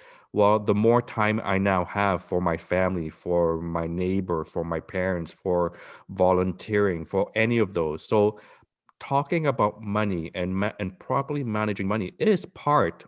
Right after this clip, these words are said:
of a person's wellness. I'm not to say that money is everything and, and money is the only thing to wellness. It's just one part of it. But failing to discuss it and failing to recognize it, uh,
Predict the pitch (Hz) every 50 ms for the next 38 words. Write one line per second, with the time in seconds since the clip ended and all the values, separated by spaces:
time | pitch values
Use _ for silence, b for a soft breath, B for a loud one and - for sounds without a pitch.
0 | _ - 92 92 92 95 95 95 95 92 - - _ _ - - 87 92 92 92
1 | 92 92 _ _ _ - - 110 104 98 - 101 90 90 85 92 85 90 92 90
2 | 92 87 82 76 - - - 104 104 120 147 170 180 180 - 101 - - 110 101
3 | 95 87 80 80 85 - B B B B B B B B - 92 92 - 95 98
4 | 101 101 95 87 87 - - 92 95 104 107 98 - 85 76 80 80 80 85 -
5 | - 90 87 90 92 95 98 98 92 85 80 87 87 - - 95 95 95 95 87
6 | - 95 87 82 - 87 82 87 82 82 80 78 78 - - 104 98 - - 131
7 | 123 - - 92 95 98 92 90 - - - 90 90 90 87 80 - - _ B
8 | B B B B B B B B B _ - 98 92 - - - - - 110 117
9 | 123 131 139 135 131 - 107 95 87 85 82 - - - - 113 113 - - 78
10 | 82 82 - - - 107 104 107 101 - 95 87 82 85 104 127 131 - 107 92
11 | 82 76 78 76 73 76 80 73 - _ _ _ _ b b b b b b _
12 | - 85 80 80